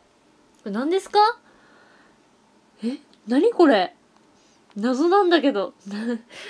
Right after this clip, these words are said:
な-、謎タワーもらった。ありがとうございます。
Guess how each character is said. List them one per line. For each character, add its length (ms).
な-、 140
謎 300
タ 80
ワ 180
ー 40
も 120
ら 120
っ 40
た。 300
あ 20
り 140
が 100
と 120
う 20
ご 80
ざ 160
い 60
ま 220
す。 240